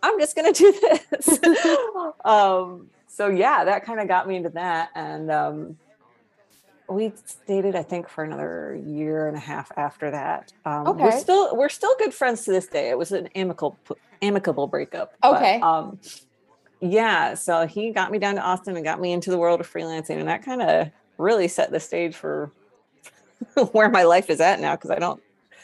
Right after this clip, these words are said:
Speaker 1: think I would have ever been, you know, a business owner, um,
Speaker 2: Yeah.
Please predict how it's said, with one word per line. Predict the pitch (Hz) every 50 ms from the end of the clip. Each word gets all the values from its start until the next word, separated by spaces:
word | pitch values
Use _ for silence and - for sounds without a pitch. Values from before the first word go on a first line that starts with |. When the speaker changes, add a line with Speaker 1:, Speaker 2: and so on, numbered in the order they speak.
| _ _ _
Speaker 1:
think | 175 180 165
I | 175
would | 165 165 165 160
have | 151 135 - -
ever | 160 170 170 160
been, | - 160 165 156 151 151 151 - _ _ _ _ _ _ _ _ _ _ _ _
you | 185 175
know, | 160 151 -
a | 135
business | - 165 185 185 202 156 - -
owner, | - 156 151 151 151 156 151 151 175 - -
um, | 156 151 - - 302 330 294 226 208
Speaker 2:
Yeah. | 214